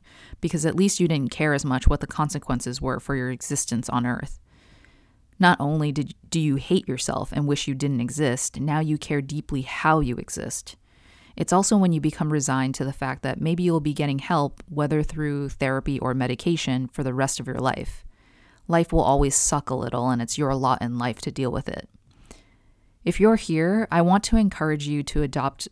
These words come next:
the perspective I'm presenting to you here. I look at this period of my recovery with fondness because I didn't have a clue that it was my beacon of light to the road ahead. You care. That's the biggest thing about this.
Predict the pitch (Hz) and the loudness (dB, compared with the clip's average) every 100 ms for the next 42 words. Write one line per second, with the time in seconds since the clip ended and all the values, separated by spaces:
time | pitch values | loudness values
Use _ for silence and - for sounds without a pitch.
0 | - 156 - 151 - 131 127 123 127 131 | -8 0 2 2 0 -4 -4 -4 -4 -4
1 | - 151 135 120 - - 131 123 - - | -4 -4 -4 -4 -6 -6 -6 -6 -4 -4
2 | - - - - - - - - - 180 | -4 -8 -16 -20 -20 -20 -20 -4 2 6
3 | 208 220 220 185 - 165 160 156 147 139 | 6 4 0 -2 -2 0 2 2 2 0
4 | 135 - 135 147 156 139 - 143 131 147 | 0 -2 -2 0 0 2 2 2 0 2
5 | 180 - 175 - 147 - 170 196 208 175 | 2 2 -2 -2 -2 0 4 6 4 4
6 | 165 143 - - 233 175 - 156 143 147 | 0 -2 -4 2 4 4 0 -2 2 2
7 | 165 165 151 139 156 156 160 143 143 139 | 2 0 -2 -2 -4 -2 -2 -2 -2 -4
8 | - 139 135 135 131 131 - - - _ | -4 -6 -4 -4 -4 -6 -8 -10 -16 _
9 | _ _ _ _ - _ _ _ - 180 | _ _ _ _ -20 _ _ _ -2 -2
10 | - - - 165 165 143 - 139 _ _ | -2 -10 -2 0 2 0 -4 -10 _ _
11 | _ _ - 165 190 - 185 151 165 170 | _ _ -6 -4 -4 0 0 2 0 0
12 | - 165 170 156 151 151 - - - - | 0 0 0 2 0 0 -4 -4 -4 -6